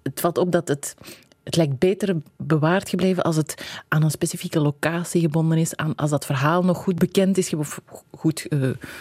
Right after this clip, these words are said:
misschien wat aangepast is, dat het een heel helder verhaal is. Gaan die dingen misschien ook wat verloren omdat er nu heel veel is? En dat we ook,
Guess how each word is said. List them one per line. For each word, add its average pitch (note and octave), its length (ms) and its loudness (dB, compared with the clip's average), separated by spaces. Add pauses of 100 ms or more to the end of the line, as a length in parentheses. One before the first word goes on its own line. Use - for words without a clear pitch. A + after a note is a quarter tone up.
(100)
misschien - 220 -4
wat - 140 -4
aangepast F3+ 540 -2
is, E3+ 80 -4
dat D#3+ 100 2
het D3 120 0
een D#3 100 0
heel D#3+ 180 4
helder E3+ 400 2
verhaal C#3+ 360 -2
is. G3+ 120 -2 (680)
Gaan F3+ 260 2
die G3+ 100 2
dingen G3+ 220 2
misschien F3+ 260 0
ook - 140 -2
wat G#3+ 160 0
verloren E3 400 2
omdat E3 300 2
er D#3 120 2
nu E3 340 4 (260)
heel E3 220 2
veel D3+ 360 2
is? G#3 160 -4
En - 80 0
dat D#3 140 0
we - 100 -4
ook, F3+ 220 2